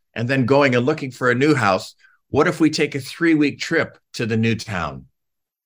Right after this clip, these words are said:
Me and my wife, and then we, we, we check it out. We explore it a little more, so we get a little more confirmation that it feels like the place to go.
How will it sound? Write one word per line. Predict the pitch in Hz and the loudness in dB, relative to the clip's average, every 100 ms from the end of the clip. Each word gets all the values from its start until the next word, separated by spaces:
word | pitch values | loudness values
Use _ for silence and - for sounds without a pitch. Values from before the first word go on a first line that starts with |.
| _ _ - | _ _ -8
Me | 113 135 | 0 2
and | 123 | 2
my | 120 110 | 4 4
wife, | 131 95 - - _ - | 4 4 -2 -16 _ -4
and | 110 | 0
then | 117 | 2
we, | 117 107 | 0 0
we, | 120 113 - - | -4 -2 -4 -4
we | 123 | -4
check | 117 135 127 | -2 -2 -2
it | 117 | 0
out. | 135 90 - - _ _ _ _ _ - | 0 0 -6 -20 _ _ _ _ _ -4
We | 107 | -4
explore | 107 - - 143 123 | -4 -6 4 6 8
it | 107 | 6
a | |
little | 98 95 | 4 2
more, | 90 85 78 | 2 0 -2
so | - | -4
we | 101 | -2
get | 98 110 | 2 2
a | |
little | 107 110 | 4 6
more | 107 107 107 98 95 - _ _ | 6 6 6 4 0 -10 _ _
confirmation | - 135 117 113 107 113 113 104 85 | -2 0 0 0 0 0 -2 -6 -6
that | 87 85 | -4 -6
it | 87 | -6
feels | 117 113 104 87 | 2 4 4 2
like | 90 - | -4 -4
the | 85 | -8
place | 98 87 - | -4 -4 -4
to | 85 | -2
go. | 92 78 - | -2 -2 -6